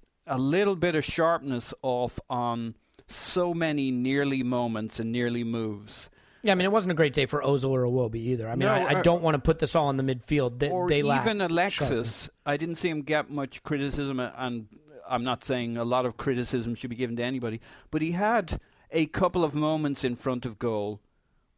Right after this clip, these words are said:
Speaker 1: where, like, there was a moment, I think, uh, like, sixty minutes into the game or something like that, he's on the right side of the box, he suddenly threw in, in a great spot,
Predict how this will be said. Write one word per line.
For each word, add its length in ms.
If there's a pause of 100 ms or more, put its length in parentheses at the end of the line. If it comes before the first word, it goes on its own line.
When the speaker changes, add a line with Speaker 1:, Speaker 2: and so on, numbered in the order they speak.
(320)
Speaker 1:
where, 400
like, 220
there 100
was 100
a 60
moment, 520
I 120
think, 280 (160)
uh, 320
like, 220 (120)
sixty 680
minutes 360
into 220
the 100
game 320
or 40
something 280
like 160
that, 140
he's 140
on 100
the 80
right 220
side 200
of 80
the 60
box, 540 (280)
he 120
suddenly 460
threw 320
in, 160
in 100
a 40
great 320
spot, 340